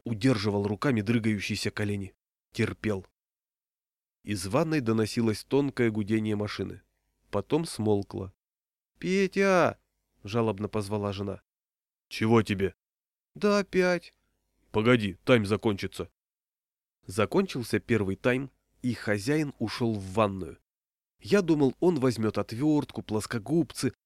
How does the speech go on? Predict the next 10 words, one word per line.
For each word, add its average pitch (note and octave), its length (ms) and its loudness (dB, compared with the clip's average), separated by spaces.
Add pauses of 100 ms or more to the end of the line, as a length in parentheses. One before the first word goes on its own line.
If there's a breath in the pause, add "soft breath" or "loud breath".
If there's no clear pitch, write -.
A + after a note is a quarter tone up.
(100)
провозюкается C3+ 800 0
там A#2+ 220 -2
весь A#2 240 -2
перерыв. A2+ 500 -2 (400)
Ничего A#2+ 640 0
подобного. C#3 680 2 (300)
Бум! B2 880 6 (300)
Донеслось A#2 580 2
из G2+ 220 -4
ванной, B2 440 0